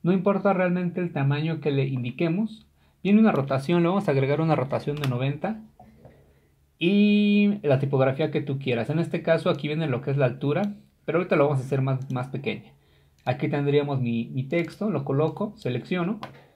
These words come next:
Y voy a hacer una escala en dos D, solamente para que quepa en la región en donde quiero colocarlo.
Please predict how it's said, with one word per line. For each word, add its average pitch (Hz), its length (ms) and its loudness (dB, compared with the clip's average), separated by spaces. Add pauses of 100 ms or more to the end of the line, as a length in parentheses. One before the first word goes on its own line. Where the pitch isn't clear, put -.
(220)
Y 208 160 2
voy 196 160 4
a 185 40 2
hacer 185 180 -2
una 185 160 -2
escala 170 380 -2
en 156 120 -2
dos 151 200 -2
D, 139 220 0 (1700)
solamente 175 560 0
para 131 260 2
que 139 140 -2
quepa 165 240 -2
en 151 60 0
la 135 100 0
región 151 460 -2
en 139 100 -2
donde 127 260 -2
quiero 143 280 -2
colocarlo. - 540 -8